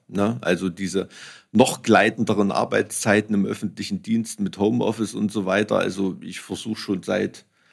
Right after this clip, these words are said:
Wochen irgendwelche Leute wegen so ein paar Behördensachen für meine Mutter, ähm, in Weimar, ähm, ganz normal bei den Einwohnermeldeämtern oder bei der Stadtverwaltung zu erreichen. Geregelte Öffnungszeiten gibt's da gar nicht mehr,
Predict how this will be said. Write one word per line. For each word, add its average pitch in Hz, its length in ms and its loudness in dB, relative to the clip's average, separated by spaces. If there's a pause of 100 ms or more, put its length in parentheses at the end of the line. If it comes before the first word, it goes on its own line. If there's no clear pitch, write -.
(400)
Wochen 110 500 6
irgendwelche 95 720 2
Leute 98 600 6 (720)
wegen 101 220 4
so 104 120 0
ein 92 60 -2
paar 87 200 0
Behördensachen 98 680 -2
für - 160 -8
meine 92 240 -4
Mutter, 101 420 0 (560)
ähm, 87 380 0
in 92 180 -2
Weimar, 95 560 4 (540)
ähm, 92 400 -4
ganz 95 300 0
normal 95 320 4
bei 92 160 0
den 92 160 0
Einwohnermeldeämtern 95 1200 2
oder 92 100 2
bei 90 140 0
der 92 100 0
Stadtverwaltung 98 840 0
zu - 120 -2
erreichen. 98 580 0 (600)
Geregelte 104 640 4
Öffnungszeiten 101 720 2
gibt's - 240 -2
da 85 140 2
gar 85 220 4
nicht 123 220 0
mehr, 123 360 0